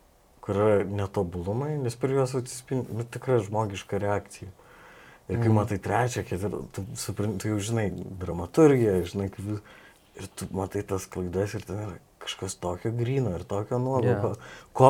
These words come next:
Speaker 1: nu, ir žinai, tai, kas yra tobula, turbūt ten nėra labai daug erdvės interpretacijai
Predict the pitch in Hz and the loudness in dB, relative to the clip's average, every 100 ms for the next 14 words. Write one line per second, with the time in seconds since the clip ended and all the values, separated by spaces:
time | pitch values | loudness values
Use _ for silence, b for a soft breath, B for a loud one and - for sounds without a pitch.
0 | 127 98 127 123 127 131 - - 147 147 | 8 2 0 2 2 0 0 0 0 2
1 | 175 - 123 120 - - - 160 185 185 | 0 4 4 4 0 -2 2 4 4 2
2 | - B B B B B B - - 139 | -4 B B B B B B -20 -4 0
3 | 147 151 - - 147 147 131 120 147 151 | 0 0 2 6 6 6 0 -2 2 2
4 | 147 147 143 147 139 135 139 135 139 135 | 4 2 4 4 4 2 -2 0 0 0
5 | 104 92 90 90 90 107 120 120 120 95 | -2 -2 -4 -6 -6 -4 0 0 0 -2
6 | 90 | -2